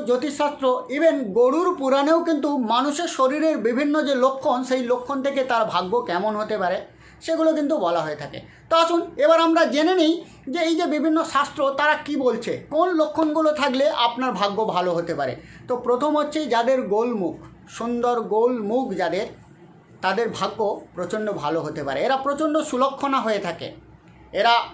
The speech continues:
ছেলেরা হোক বা মেয়েরা হোক, যাদের মুখ গোল হয়, সুন্দর হয়, এরা কিন্তু বিভি-, বিভিন্ন জায়গায় কিন্তু বিভিন্নভাবে এরা মান সম্মান, আর্থিক ইমপ্রুভমেন্টের সুযোগ পেয়ে থাকেন। তো আপনিও দেখে নিন আপনার মুখটা গোলাকার কিনা,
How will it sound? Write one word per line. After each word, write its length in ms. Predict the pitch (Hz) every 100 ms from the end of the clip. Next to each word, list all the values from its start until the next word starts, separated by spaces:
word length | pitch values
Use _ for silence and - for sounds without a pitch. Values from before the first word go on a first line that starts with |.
| -
ছেলেরা 440 | - 202 220 220 226
হোক 300 | 208 233 196
বা 140 | 196
মেয়েরা 340 | 175 185 202
হোক, 200 | 185 190
যাদের 320 | 170 190 190 180
মুখ 120 | 202
গোল 300 | 151 180 196
হয়, 220 | 190 175
সুন্দর 420 | 175 170 185 196
হয়, 160 | 180 175
এরা 200 | 185 220
কিন্তু 440 | 220 220 220 220 - - - - - -
বিভি-, 340 | 254 302 262 220
বিভিন্ন 460 | 302 320 339 330
জায়গায় 340 | 269 277 302 302
কিন্তু 400 | 311 285 285 285
বিভিন্নভাবে 760 | 240 254 277 277 240 254 254
এরা 140 | 254
মান 400 | 247 214 226 233
সম্মান, 520 | 226 220 220 220 220 220
আর্থিক 440 | 190 190 220 208
ইমপ্রুভমেন্টের 640 | 196 196 202 202 202 202 202
সুযোগ 440 | - 165 185 -
পেয়ে 200 | 165 156
থাকেন। 340 | 151 139 139 -
তো 80 |
আপনিও 400 | 165 180 - 226
দেখে 220 | 226 226 226
নিন 140 | 226
আপনার 320 | 180 - 175
মুখটা 300 | 185 180 175
গোলাকার 440 | 156 175 202 208 196
কিনা, 300 | 190 185